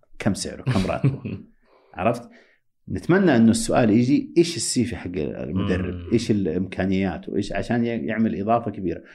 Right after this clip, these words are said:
Speaker 1: وأكبر دليل اللي ماسكين الفئات السنية، مع احترامي لهم، قد يكون فيهم مدربين ممتازين، دائمًا عرب.
Speaker 2: صح.
Speaker 1: و-، ولو تروح الأندية الدرجة الثانية والثالثة، بعد كارثة موجودة فيها. جالسين يجيبون،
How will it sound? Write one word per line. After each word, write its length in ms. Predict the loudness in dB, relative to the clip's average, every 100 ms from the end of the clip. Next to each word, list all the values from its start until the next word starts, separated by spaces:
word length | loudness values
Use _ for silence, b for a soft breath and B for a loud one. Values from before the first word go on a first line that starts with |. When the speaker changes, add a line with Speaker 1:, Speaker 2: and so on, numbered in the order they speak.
| B -2
Speaker 1:
وأكبر 340 | 0 2 2
دليل 240 | 4 2
اللي 120 | 4 4
ماسكين 400 | 2 0 0 0
الفئات 320 | 0 0 -2
السنية، 640 | -4 -2 2 2 0 -4 B B B
مع 200 | -2 -2
احترامي 540 | -2 -4 0 4 4 4
لهم، 240 | 2 0
قد 120 | 2
يكون 240 | 2 2 4
فيهم 240 | 4 4
مدربين 340 | 4 2 2
ممتازين، 500 | 0 0 0 -2 -4 -10 b b b
دائمًا 540 | -4 0 2 2 0 0
عرب. 400 | 2 0 -2 -14 _ b b b b
Speaker 2:
صح. 300 | -6 -6 -6
Speaker 1:
و-، 480 | -2 0 2 2 0 0
ولو 240 | 4 4
تروح 300 | 4 4 6
الأندية 500 | 6 4 4 4 4
الدرجة 380 | 2 4 4 4
الثانية 440 | 2 0 2 4
والثالثة، 480 | 4 4 4 4 4
بعد 220 | 0 -2
كارثة 480 | -2 2 2 2 0
موجودة 420 | 0 0 0 -2
فيها. 300 | -6 -10 -14 _ _ b b
جالسين 380 | 2 2 4 6
يجيبون، 640 | 8 6 6 2 0 -6